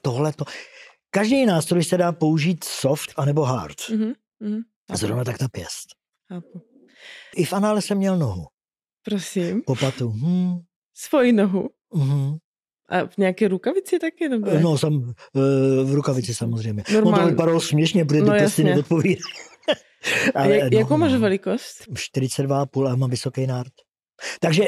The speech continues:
Speaker 1: ne, ne s
Speaker 2: Jo,
Speaker 1: patou,
Speaker 2: jasně, chápu,
Speaker 1: ne s patou,
Speaker 2: chápu, ale
Speaker 1: po, po patu, ale,
Speaker 2: Ok.
Speaker 1: eh, hm, dobrý to bylo,
Speaker 2: Jak se
Speaker 1: no.
Speaker 2: jmenuje ta praktika, to se tomu nějak říká? Jakože jak máš fisting, že na pěst a na chodidlo je to?
Speaker 1: Eh, já nevím, já to asi
Speaker 2: Nevíš?
Speaker 1: tady budu, eh,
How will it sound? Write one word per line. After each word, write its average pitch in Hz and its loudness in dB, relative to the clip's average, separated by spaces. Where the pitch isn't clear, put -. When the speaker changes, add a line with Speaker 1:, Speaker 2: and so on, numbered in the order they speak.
Speaker 1:
ne, 165 4
ne 190 4
s - -4
Speaker 2:
Jo, 247 2
Speaker 1:
patou, 247 4
Speaker 2:
jasně, 254 4
chápu, 220 4
Speaker 1:
ne 170 2
s 196 4
patou, 202 4
Speaker 2:
chápu, 180 2
ale 180 2
Speaker 1:
po, 127 -4
po 135 0
patu, 185 0
ale, 151 2
Speaker 2:
Ok. 156 4
Speaker 1:
eh, 160 4
hm, 180 2
dobrý 202 0
to 202 0
bylo, 143 -2
Speaker 2:
Jak 208 2
se 208 -4
Speaker 1:
no. 302 0
Speaker 2:
jmenuje 339 0
ta 262 0
praktika, 220 -4
to 202 -6
se - -14
tomu 190 -4
nějak 185 -6
říká? 196 -4
Jakože 196 0
jak 196 2
máš 185 0
fisting, 214 0
že 185 -2
na 165 -2
pěst 190 -2
a - -8
na 185 0
chodidlo 185 -4
je 180 0
to? 180 -4
Speaker 1:
Eh, 127 -2
já 117 -4
nevím, 151 0
já 120 -2
to 123 -6
asi 147 -2
Speaker 2:
Nevíš? 135 -4
Speaker 1:
tady 127 0
budu, 123 -2
eh, - -20